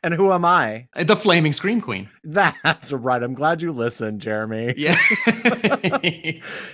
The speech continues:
Speaker 1: You know, we like to talk, but we also like to listen, and that is important.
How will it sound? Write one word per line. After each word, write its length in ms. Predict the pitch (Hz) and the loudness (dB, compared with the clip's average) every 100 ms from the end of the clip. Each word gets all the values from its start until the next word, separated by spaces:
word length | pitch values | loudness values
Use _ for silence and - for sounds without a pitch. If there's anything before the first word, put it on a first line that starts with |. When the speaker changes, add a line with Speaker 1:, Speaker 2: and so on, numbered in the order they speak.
| 131 | -4
Speaker 1:
You 100 | 180 | 2
know, 160 | 180 170 | 6 6
we 140 | 175 | 6
like 280 | 170 175 196 | 6 6 4
to 80 | 196 | -2
talk, 460 | - 180 165 160 - | 2 6 6 2 -6
but 100 | 160 | -8
we 120 | 156 143 | -6 -6
also 340 | 143 160 139 | -6 -6 -4
like 220 | 113 107 | -4 -4
to 120 | - 127 | -6 -6
listen, 560 | 131 - 110 98 92 - | -4 -6 -8 -8 -12 -10
and 160 | 123 135 | -6 -4
that 140 | 135 | -4
is 160 | 135 123 | -6 -8
important. 760 | 127 120 139 - 90 82 - | -12 -14 -16 -12 -12 -12 -20